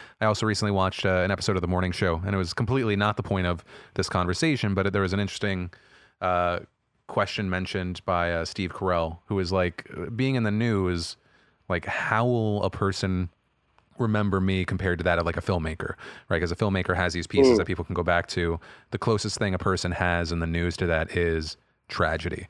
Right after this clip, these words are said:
Speaker 1: which is, like, this very unfortunate situation of these, like, most horrific moments. Like, they're from, like, a nine eleven,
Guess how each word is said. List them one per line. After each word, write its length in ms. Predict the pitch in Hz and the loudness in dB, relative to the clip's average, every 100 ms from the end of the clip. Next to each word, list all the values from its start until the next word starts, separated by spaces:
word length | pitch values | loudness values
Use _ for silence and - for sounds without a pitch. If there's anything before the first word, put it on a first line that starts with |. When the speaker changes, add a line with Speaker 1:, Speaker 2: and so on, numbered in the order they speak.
| - - | -14 -4
Speaker 1:
which 120 | 101 | 0
is, 60 | 101 | 0
like, 80 | |
this 140 | 101 92 | 0 0
very 260 | 101 101 | 0 2
unfortunate 720 | 95 85 - 90 - 87 78 - - _ | 0 -2 0 0 0 -2 -2 -8 -20 _
situation 580 | - 92 90 85 85 90 | -6 -2 0 0 0 -2
of 80 | 80 | -2
these, 180 | 85 82 | -2 -2
like, 240 | 80 - _ 143 | -2 -6 _ -12
most 340 | 117 110 95 - | 0 0 0 0
horrific 400 | 95 90 87 85 | 0 0 -2 -2
moments. 380 | 82 78 80 - | -2 -2 -4 -2
Like, 180 | 85 | -2
they're 240 | - 90 82 - - - | 0 0 -2 -8 -20 -4
from, 360 | 98 87 82 87 | 0 0 0 -2
like, 140 | 87 | -2
a 80 | 90 | 0
nine 320 | 92 92 95 | 0 0 2
eleven, 580 | 87 87 80 82 78 | 2 2 2 0 -4